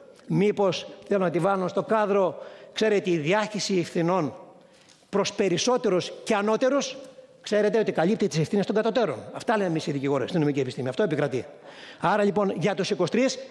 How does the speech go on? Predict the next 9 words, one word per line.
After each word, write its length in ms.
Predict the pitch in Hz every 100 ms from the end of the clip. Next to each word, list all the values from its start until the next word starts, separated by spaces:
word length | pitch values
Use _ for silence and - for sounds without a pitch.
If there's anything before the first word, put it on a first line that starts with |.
| -
έχουμε, 440 | 294 294 220 196 -
διατηρώ 400 | 156 185 196 240
εγώ 160 | 233 220
τουλάχιστον 340 | 202 240 202
επιφυλάξεις 640 | 190 160 165 226 254 247 - -
ως 120 | 196 -
την 120 | 170
κυρία 160 | 214
Κρεμαστινού. 460 | 214 180 185 165